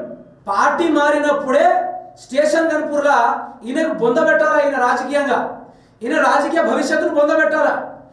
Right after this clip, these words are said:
ప్రజలు ఆ రోజే బుద్ధి చెప్పాలి ఇతనికి. ఇంద్రమ ఇండ్లా ఇవి? కాంగ్రెస్ కార్యకర్తలకే ఇంద్రమ ఇండ్లు. ఎవరైతే పనిచేసిర్రో వాళ్ళకు మాత్రమే ఇంద్రమ ఇండ్లు, అర్హులకు కాదు.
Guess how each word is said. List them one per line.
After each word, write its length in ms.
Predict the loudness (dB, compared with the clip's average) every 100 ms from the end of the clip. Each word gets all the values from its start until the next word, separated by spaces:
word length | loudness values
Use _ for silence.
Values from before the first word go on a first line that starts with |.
| _ -8
ప్రజలు 260 | -2 2 4
ఆ 160 | 4
రోజే 320 | 2 2 0
బుద్ధి 280 | -2 -6 -2
చెప్పాలి 260 | 0 0 2
ఇతనికి. 460 | 0 0 -2 -8 -14 -20 -20 _ _
ఇంద్రమ 380 | -4 2 4 4
ఇండ్లా 260 | 2 2 2
ఇవి? 580 | 2 0 0 -2 -6 -14 -20 -20 -6
కాంగ్రెస్ 440 | -2 0 2 2 2
కార్యకర్తలకే 720 | 2 2 0 0 0 2 2
ఇంద్రమ 260 | 2 0 0
ఇండ్లు. 500 | 0 0 0 -2 -8 -16 -20 -14
ఎవరైతే 400 | -4 0 2 2
పనిచేసిర్రో 960 | 0 0 0 0 0 0 2 2 0 -6 -14 -20 -10
వాళ్ళకు 380 | -2 2 2 2
మాత్రమే 720 | 0 0 0 2 2 0 -4 -10 -20 -20 -10
ఇంద్రమ 320 | -2 2 4 4
ఇండ్లు, 460 | 2 0 0 -4 -12 -10 -2
అర్హులకు 460 | 0 4 2 2
కాదు. 500 | 2 2 0 -4 -8